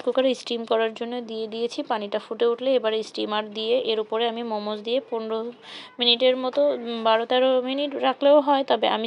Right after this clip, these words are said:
চোদ্দো পনেরো মিনিট দিয়ে এটাকে ভালো করে স্টিম করে নিয়েছি। এই যে finally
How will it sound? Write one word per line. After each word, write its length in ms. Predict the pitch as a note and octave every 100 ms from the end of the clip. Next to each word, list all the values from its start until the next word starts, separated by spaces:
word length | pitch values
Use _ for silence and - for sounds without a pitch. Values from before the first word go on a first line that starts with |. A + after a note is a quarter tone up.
| G#3+
চোদ্দো 220 | A3+ G#3+ A3+
পনেরো 200 | A#3 A#3
মিনিট 200 | A#3 A#3+ A#3
দিয়ে 120 | A#3+ B3+
এটাকে 220 | - G#3+ A3+
ভালো 280 | G3+ G#3+ G#3+
করে 140 | A#3+ A#3 G#3+
স্টিম 220 | - A3+ A3+
করে 140 | A#3 A#3
নিয়েছি। 320 | A#3 A#3+ - F4 - _ - - - - G#3+
এই 80 | G#3+
যে 80 | B3 D4
finally 360 | B3 A3+ A3+